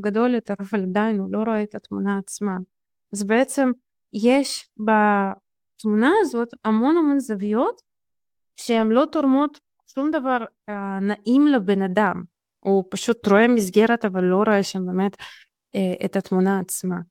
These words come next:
עד שמסובבים את התמונה עם הכיוון שנעים, שכיף לראות, ואז רואים את התמונה והכל טוב. אז אותו דבר גם בסיטואציות שונות, במה ומי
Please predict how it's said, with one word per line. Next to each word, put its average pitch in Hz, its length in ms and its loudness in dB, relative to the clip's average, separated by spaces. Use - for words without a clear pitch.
עד 214 160 2
שמסובבים 214 920 0
את 196 100 -8
התמונה 196 540 0
עם 214 160 2
הכיוון 208 800 -2
שנעים, 190 920 -2
שכיף - 480 -6
לראות, 208 420 0
ואז 196 280 -2
רואים 196 200 2
את 185 120 -8
התמונה 190 580 0
והכל 175 1300 -4
טוב. 180 280 -2
אז 185 260 -2
אותו 233 180 0
דבר 254 220 2
גם 220 120 0
בסיטואציות 190 680 -4
שונות, 180 400 -4
במה 180 680 0
ומי 190 360 2